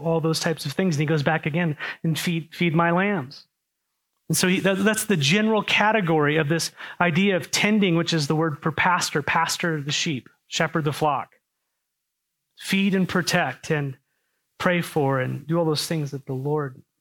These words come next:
manifested there. But just examples of that, uh, are basically, and I'm just gonna grab just really quickly just a few, a list of a few things that, that someone in my position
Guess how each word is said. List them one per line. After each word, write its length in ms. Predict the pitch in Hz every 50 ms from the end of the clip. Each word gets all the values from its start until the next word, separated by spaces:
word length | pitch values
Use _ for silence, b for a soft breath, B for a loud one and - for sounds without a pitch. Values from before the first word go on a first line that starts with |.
| _ _ -
manifested 880 | 160 160 151 151 143 143 139 - - 151 139 - - - - 135 127 123
there. 320 | 131 127 123 127 - - _ _ _ _ _ _ _ - -
But 280 | 175 156 196 196 - 170
just 280 | 190 233 - - - -
examples 720 | - 208 165 143 139 196 208 226 226 - 214 190 160 165
of 140 | 160 135 139
that, 300 | 151 147 143 156 - -
uh, 40 |
are 320 | 175 160 156 151 160 185 175
basically, 540 | 147 196 208 - - - 214 202 185 175 B B B B B B B -
and 680 | 196 - - - _ _ - 117 113 113 120 185 190 190
I'm 80 | 185
just 140 | 185 175 -
gonna 160 | 202 185 160
grab 600 | 147 156 185 160 156 175 175 175 180 151 151 143 - -
just 260 | 175 175 175 - - - 175 180 165 - - 180 _ -
really 220 | - 190 185 175 156
quickly 420 | - - 190 180 - 180 165 156
just 240 | 143 151 160 - -
a 80 | 151 131
few, 460 | - - - 202 196 185 180 180 -
a 100 | 170 156
list 280 | 156 180 190 185 - 165
of 60 | 151
a 60 | 156
few 220 | 156 - 208 220 220
things 320 | - - 214 202 185 151
that, 180 | 151 160 156 - _ _ B B B B B B
that 160 | 170 160 160 _ _ -
someone 280 | - - 196 202 196 185
in 80 | 165
my 180 | 160 165 180 190
position 640 | - 202 185 156 160 156 - - 170 160 160 160